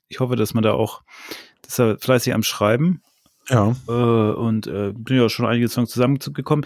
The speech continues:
Speaker 1: D-, der Unterschied zu früher ist, wir haben ja nicht mal so acht, neun Minuten, äh, Kamellen, ne?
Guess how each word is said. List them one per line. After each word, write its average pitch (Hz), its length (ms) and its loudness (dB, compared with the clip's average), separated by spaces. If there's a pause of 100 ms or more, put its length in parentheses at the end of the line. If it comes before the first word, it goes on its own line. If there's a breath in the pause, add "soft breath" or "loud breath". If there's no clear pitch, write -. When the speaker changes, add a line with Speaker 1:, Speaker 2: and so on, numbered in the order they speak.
(220 loud breath)
Speaker 1:
D-, 131 80 -2
der - 160 -4
Unterschied 165 340 2
zu 143 120 0
früher 156 320 4
ist, 143 200 0
wir 135 60 4
haben 135 100 4
ja 139 100 6
nicht 131 120 2
mal 143 120 4
so 120 120 0
acht, - 260 -4
neun 120 360 2
Minuten, 120 680 -2
äh, 101 380 -6
Kamellen, 101 460 0
ne? 131 240 -2